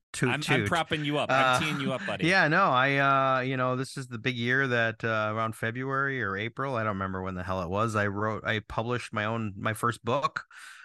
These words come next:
Speaker 1: a book, uh, uh, the first of a trilogy, and I, uh, just last week released the second book. So, uh, I'm now a two-time author, but not
Speaker 2: Titled?
Speaker 1: a two-timer.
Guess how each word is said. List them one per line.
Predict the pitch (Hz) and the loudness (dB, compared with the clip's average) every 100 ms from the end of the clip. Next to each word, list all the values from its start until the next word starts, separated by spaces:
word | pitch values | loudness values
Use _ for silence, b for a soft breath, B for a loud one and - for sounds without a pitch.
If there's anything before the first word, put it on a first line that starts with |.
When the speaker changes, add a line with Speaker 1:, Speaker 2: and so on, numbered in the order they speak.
| B - | B -8
Speaker 1:
a | 110 | -4
book, | 117 - | -2 -2
uh, | 110 | -2
uh, | 113 110 117 110 107 107 | -2 -2 -2 -2 -4 -6
the | 110 | -8
first | - 127 - | -2 -2 0
of | 117 | -2
a | |
trilogy, | 110 - 135 139 104 101 92 | -2 -2 -2 0 -2 -2 -4
and | 95 | -2
I, | 101 104 | -2 -2
uh, | 101 101 98 101 - _ _ _ _ _ _ _ _ - | -2 -2 -2 -4 -8 _ _ _ _ _ _ _ _ -4
just | 117 - - | -4 -4 -2
last | 117 117 - | 0 0 0
week | 117 131 - | -4 -4 -2
released | 110 120 - | 0 -2 -2
the | 123 | -4
second | - 151 202 120 | 0 2 2 0
book. | 98 - - | -2 -4 -10
So, | - - 107 107 | -10 -2 0 0
uh, | 107 107 110 107 110 | 2 2 2 0 -2
I'm | 117 | -2
now | 123 127 | 0 0
a | 123 104 | 0 -2
two-time | - - 185 - 104 92 | -6 -6 -4 -2 0 0
author, | 90 90 - 92 90 - B B B | -2 -4 -4 -6 -6 -8 B B B
but | - | -2
not | 113 123 | 2 4
Speaker 2:
Titled? | 127 135 113 | 4 2 2
Speaker 1:
a | |
two-timer. | 131 120 120 98 95 | 2 2 2 0 -4